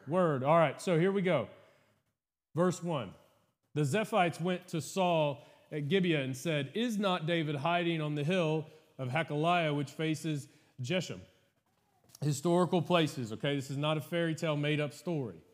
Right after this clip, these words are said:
So Saul went down to the desert of Ziph with three thousand select Israelites troops in search for David because he's obsessed.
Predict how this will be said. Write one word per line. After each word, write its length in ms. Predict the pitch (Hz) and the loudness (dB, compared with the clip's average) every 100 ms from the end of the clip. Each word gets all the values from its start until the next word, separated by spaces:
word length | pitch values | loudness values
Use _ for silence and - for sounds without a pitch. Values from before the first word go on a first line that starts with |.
| _ - - | _ -20 -10
So 180 | - 202 | 0 0
Saul 680 | - 240 247 196 190 - - | 0 0 2 4 2 -2 -4
went 200 | 190 190 | -2 0
down 300 | 202 196 185 | 2 2 2
to 100 | 165 | 2
the 120 | 156 | 0
desert 420 | 135 185 202 196 | 2 2 2 2
of 140 | 147 117 | 0 -2
Ziph 360 | 104 120 120 | -4 -6 -4
with 240 | 156 147 - | -4 -4 -2
three 260 | 196 214 | 0 0
thousand 920 | 190 - - 233 240 233 180 151 151 160 | -2 -8 -8 -2 2 4 2 0 -2 -2
select 480 | - 190 185 185 | -4 0 0 2
Israelites 680 | 180 156 170 156 156 156 - | -2 -2 0 0 0 -2 -10
troops 480 | - 208 165 - - _ - | -6 -4 -4 -6 -18 _ -8
in 140 | 170 | -6
search 420 | 165 165 151 151 - _ _ _ - | -4 -2 -2 -4 -12 _ _ _ -10
for 120 | 170 | -6
David 400 | 185 180 120 87 - _ - | -2 -2 -4 -10 -18 _ -4
because 420 | 196 - 202 160 | -2 0 0 0
he's 240 | 180 180 | 0 0
obsessed. 840 | 175 151 - - 160 - - - | -2 -4 -6 -4 -4 -6 -14 -18